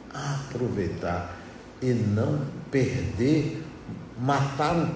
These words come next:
tempo com coisas que não agregam, que não me interessam. Então, pegue o personagem igual essa encarnação, você vai se dedicar a capacitar-se em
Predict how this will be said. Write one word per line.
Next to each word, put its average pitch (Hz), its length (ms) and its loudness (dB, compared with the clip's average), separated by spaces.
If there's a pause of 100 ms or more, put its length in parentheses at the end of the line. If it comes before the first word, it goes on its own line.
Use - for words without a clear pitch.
(120)
tempo 123 640 6 (440)
com 139 220 0
coisas 123 500 4
que 135 120 4
não 131 280 4
agregam, 98 760 2 (840)
que 127 100 4
não 147 480 6 (440)
me 135 160 6
interessam. 117 680 6
Então, 170 340 0 (680)
pegue 147 420 6
o 123 140 0
personagem 113 640 4
igual 135 480 2 (340)
essa 139 300 4
encarnação, 117 840 2 (540)
você 110 420 4
vai 101 500 2 (120)
se - 280 4 (120)
dedicar 113 1040 4 (320)
a 120 380 0
capacitar-se 135 1080 4
em 120 120 2